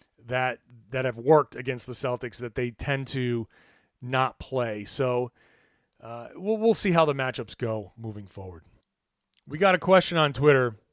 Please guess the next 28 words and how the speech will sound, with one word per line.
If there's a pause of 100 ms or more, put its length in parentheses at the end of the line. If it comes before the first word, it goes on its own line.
(120)
that (880)
is (200)
probably
the
third
or
fourth
time, (180)
both
online
and
in
real
life,
I've
been
asked (640)
a
similar
question. (1700)
It
comes
from
at
real
underscore
Bill
Porter,